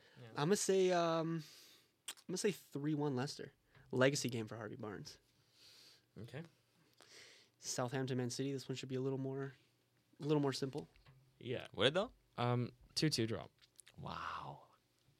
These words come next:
Speaker 2: Two two draw.
Speaker 3: Wow.
Speaker 1: I'm
Speaker 2: If
Speaker 1: just being
Speaker 2: they,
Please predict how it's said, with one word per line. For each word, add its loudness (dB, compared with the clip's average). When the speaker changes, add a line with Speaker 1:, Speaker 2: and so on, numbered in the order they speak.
Speaker 2:
Two 0
two 0
draw. 6
Speaker 3:
Wow. 4
Speaker 1:
I'm 4
Speaker 2:
If 10
Speaker 1:
just 0
being 4
Speaker 2:
they, 12